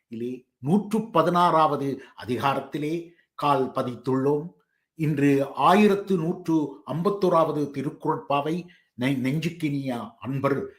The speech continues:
சக்திதரன் அவர்கள் அழகாக எடுத்துரைத்தார். "செல்லாமை உண்டேல் எனக்கு உரை மற்று நின் வல்வரவு வாழ்வார்க்கு உரை." பாருங்கள், தலைவன் தலைவி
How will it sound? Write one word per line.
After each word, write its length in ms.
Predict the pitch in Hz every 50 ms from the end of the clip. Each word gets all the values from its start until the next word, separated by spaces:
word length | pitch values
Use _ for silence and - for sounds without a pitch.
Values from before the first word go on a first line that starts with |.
| _ _
சக்திதரன் 760 | _ - - 143 - - - 226 214 - 156 - 143 131 127
அவர்கள் 460 | 120 117 120 123 113 127 113 107 104 - - _
அழகாக 560 | _ - 80 87 - 107 139 139 139 139 147
எடுத்துரைத்தார். 760 | 147 135 139 139 147 - - 151 156 147 147 - 160 160 160 160 - _ _ _ _ _ _ _ _ - - -
"செல்லாமை 800 | 185 190 240 285 285 226 190 180 170 165 156 151 147 131 110 104 -
உண்டேல் 800 | - 95 92 101 117 143 160 185 208 247 247 214 208 - _ _ _ _ _ _
எனக்கு 760 | - 165 180 202 254 254 247 - - - - 208 220 214 175
உரை 600 | 175 170 160 170 170 160 156 135 120 107 110 - _
மற்று 500 | _ 147 175 208 202 - - - 240 226
நின் 460 | 190 190 185 180 175 160 135 127 - _ _ -
வல்வரவு 760 | 127 151 196 240 226 233 180 170 160 151 151 147 143 127 123 - _ _ _ _
வாழ்வார்க்கு 960 | 98 107 120 156 214 254 202 170 165 165 160 - - - - 151 156 147 143 -
உரை." 340 | 101 113 117 113 - - _ _ _ _ _
பாருங்கள், 500 | _ - 214 233 233 208 151 117 104 -
தலைவன் 520 | _ - 139 156 196 214 185 160 156 147 -
தலைவி 560 | - 117 135 156 147 135 131 131 113 -